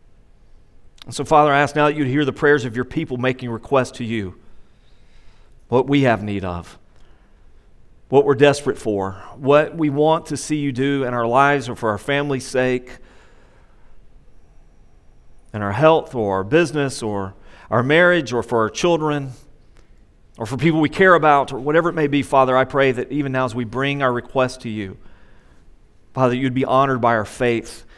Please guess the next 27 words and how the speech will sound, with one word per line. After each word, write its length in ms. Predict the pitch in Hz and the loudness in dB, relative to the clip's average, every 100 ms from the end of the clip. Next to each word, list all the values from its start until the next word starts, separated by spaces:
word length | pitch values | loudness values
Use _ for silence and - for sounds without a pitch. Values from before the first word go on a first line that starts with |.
| - - | -16 -6
You'd 160 | 131 | -2
be 60 | 135 | 0
well 260 | 131 143 | 2 2
pleased 420 | 139 - 143 135 - | 2 -2 -2 -2 -4
that 60 | |
we 120 | 139 | -8
come 260 | 127 - 165 | -6 -4 -2
to 60 | 139 | -2
you 100 | 135 | -4
in 100 | 113 | -4
faith, 360 | - 139 143 | -2 -2 -2
trusting 580 | - 143 139 135 127 113 - - - - - | -4 -2 -2 -2 -12 -12 -14 -20 -20 -20 -6
that 140 | 123 135 | -2 -2
you 420 | 139 175 185 165 | -2 0 2 2
alone 480 | 135 139 139 131 127 | 2 2 2 0 -2
have 320 | 139 139 120 | 0 0 0
what 160 | 131 | 0
we 140 | 123 120 | -2 -6
need, 340 | 117 104 92 - - - - - - - - - | -4 -6 -8 -18 -20 -20 -20 -20 -20 -20 -18 -6
that 200 | 123 127 | -4 0
you're 140 | 147 | 0
good 340 | 117 151 165 139 | 0 2 2 0
beyond 340 | 131 127 113 | -2 -2 -2
good, 320 | 117 120 110 | -2 -2 -2
powerful 540 | - 143 175 160 - 131 | 0 4 4 2 0 -2
beyond 460 | 113 123 147 143 - - - - - - | -2 -2 0 -2 -8 -20 -20 -20 -20 -6
power. 640 | - 151 139 101 104 | 2 4 2 0 -6